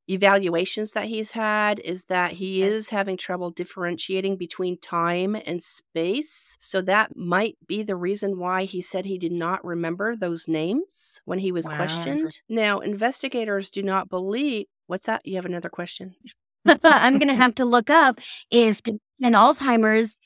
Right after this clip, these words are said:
Speaker 3: actually affect, I mean, o-, obviously they affect the brain,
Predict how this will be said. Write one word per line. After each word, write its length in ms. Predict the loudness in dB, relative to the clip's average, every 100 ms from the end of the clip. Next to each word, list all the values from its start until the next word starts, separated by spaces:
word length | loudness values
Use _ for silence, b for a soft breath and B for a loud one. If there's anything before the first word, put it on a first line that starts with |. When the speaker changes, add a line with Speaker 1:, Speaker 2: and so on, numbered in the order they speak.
| _
Speaker 3:
actually 600 | 4 4 4 0 0 0
affect, 800 | 0 2 4 6 6 4 -2 -12 -2
I 100 | 2
mean, 220 | 4 4
o-, 160 | 4 0 2
obviously 500 | -2 0 -8 -8 -8
they 140 | -8
affect 280 | -10 -8 -10
the 60 | -4
brain, 280 | -2 -4